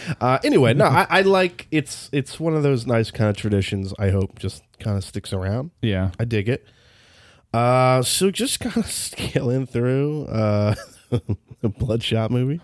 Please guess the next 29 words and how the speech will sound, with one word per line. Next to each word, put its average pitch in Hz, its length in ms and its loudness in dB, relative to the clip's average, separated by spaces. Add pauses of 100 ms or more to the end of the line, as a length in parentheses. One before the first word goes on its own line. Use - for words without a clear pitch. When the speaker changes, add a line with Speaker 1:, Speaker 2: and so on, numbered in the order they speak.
Speaker 2:
Bloodshot, 202 760 4
baby. 170 500 4 (400)
Speaker 1:
You 214 100 0
know 311 60 2
what 254 100 0
this 226 200 4
is? 165 240 4
This 143 340 0
is 143 300 0
nothing 123 480 2
to 127 140 2
me 104 340 2
except, - 840 -2 (840)
well, 123 120 0
it's 113 80 -2
just, - 300 -4
this 151 140 0
is 139 140 -2
two 208 220 0
litmus 147 400 0
tests. - 380 -10 (1160)
It 127 140 2
is 113 220 0
how 208 440 2
popular 127 680 2
is 101 400 0
Vin 104 180 -2
Diesel 104 360 0
really? 95 420 -6